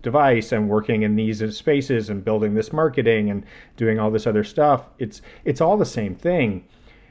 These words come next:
And I'm gonna take it right back around to the beginning again, where for me, mostly what I'm looking to do in my own experience, and, and I share this to get you thinking about what it is that you're trying to do in your experience as the listener.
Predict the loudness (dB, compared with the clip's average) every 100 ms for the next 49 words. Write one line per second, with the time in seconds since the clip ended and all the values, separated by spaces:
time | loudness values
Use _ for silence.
0 | _ _ -2 -2 -4 -10 -20 -20 -4 0
1 | 2 2 0 0 0 -2 0 0 2 0
2 | 2 0 0 0 0 -2 -2 -2 -2 -2
3 | 0 0 0 0 0 0 -2 -4 -12 -20
4 | _ 0 4 6 6 6 2 -6 _ _
5 | _ _ _ -4 2 2 2 -2 0 0
6 | 0 0 -2 -4 -10 _ _ _ _ _
7 | -20 _ -8 -4 0 2 4 2 0 0
8 | 2 4 4 2 2 2 0 -2 -6 -6
9 | -4 0 2 2 2 2 2 2 0 -2
10 | -4 -2 0 -2 -2 -4 -4 -2 0 0
11 | -4 -2 4 6 6 4 2 0 -6 0
12 | -2 -2 -8 -4 -2 0 -2 -2 -2 0
13 | 0 0 2 2 2 -2 -2 -4 0 2
14 | 2 0 0 0 0 -2 -2 0 2 4
15 | 2 -4 -6 -6 -6 -8 -6 -8 -6 -4
16 | -4 -4 -6 -6 -6 -12